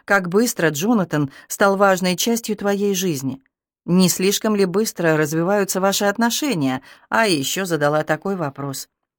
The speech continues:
Может, Джонатан потому и кажется тебе идеальным мужчиной,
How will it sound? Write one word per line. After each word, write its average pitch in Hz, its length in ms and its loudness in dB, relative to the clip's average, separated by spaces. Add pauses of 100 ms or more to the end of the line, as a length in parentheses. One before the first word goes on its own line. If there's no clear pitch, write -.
Может, 147 380 -2
Джонатан 165 580 -2 (500)
потому 190 340 2
и 202 60 2
кажется 240 420 0
тебе 156 300 0
идеальным 160 400 2
мужчиной, 175 720 -2